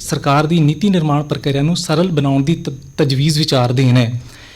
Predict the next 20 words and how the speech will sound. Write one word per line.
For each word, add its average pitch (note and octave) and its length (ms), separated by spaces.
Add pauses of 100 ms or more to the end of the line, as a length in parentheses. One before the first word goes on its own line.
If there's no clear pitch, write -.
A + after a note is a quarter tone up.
(100)
ਇੱਕ G#3+ 120
ਸੋਸ਼ਲ F#3 300
ਮੀਡੀਆ A3 280
ਪੋਸਟ F3 300
ਵਿੱਚ G#3 160
ਮੰਤਰਾਲੇ D3 380
ਨੇ E3 140
ਕਿਹਾ D#3+ 320
ਕਿ G3 340
ਇਹ G3 160
ਤਜਵੀਜ਼ E3 540
'ਤੇ F#3 180 (100)
ਅਜੇ D#3+ 180
ਕੋਈ E3 300
ਅੰਤਮ D3 260
ਫੈਸਲਾ C#3 360
ਨਹੀਂ C3 220
ਲਿਆ E3 200
ਗਿਆ D#3+ 160
ਹੈ। F#3 180